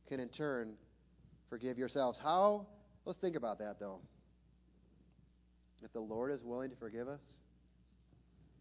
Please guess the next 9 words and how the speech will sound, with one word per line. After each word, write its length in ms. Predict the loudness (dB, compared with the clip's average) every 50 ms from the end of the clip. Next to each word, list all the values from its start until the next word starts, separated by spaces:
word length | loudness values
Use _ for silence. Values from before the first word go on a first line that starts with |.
| -20 -20 -20 -20 -20 -20 -20 -20 -20 -18 -12
who 160 | -8 -6 -4
are 160 | -4 -4 -4
we 320 | -4 -4 -2 -2 -2 -4 -6 -10 -16 -20 -20 -20 -20 -20 -20 -20 _ -20 -20 -20 -20 -20 -20 -20 -16
to 80 | -14 -12
hold 260 | -6 -4 -4 -4 -2
ourselves 560 | -4 -6 -6 -4 -2 0 0 0 0 -2 -4
in 60 | -8
higher 340 | -8 -6 -6 -4 -4 -4 -6
esteem 580 | -8 -10 -14 -12 -8 -8 -6 -6 -6 -8 -10